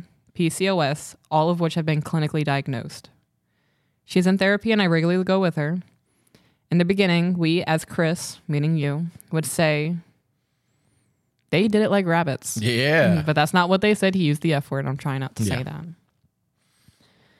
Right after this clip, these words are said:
Speaker 1: And then a year into our relationship, it was maybe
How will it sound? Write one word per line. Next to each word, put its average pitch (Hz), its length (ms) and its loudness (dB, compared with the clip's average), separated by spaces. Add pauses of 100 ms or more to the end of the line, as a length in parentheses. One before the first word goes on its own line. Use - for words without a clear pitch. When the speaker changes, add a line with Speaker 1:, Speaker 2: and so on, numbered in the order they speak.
(300)
Speaker 1:
And 196 80 6
then 185 80 6
a 180 60 4
year 202 200 4
into 240 160 2
our 233 120 4
relationship, 170 680 2 (200)
it 160 160 0
was 147 160 4
maybe 151 520 0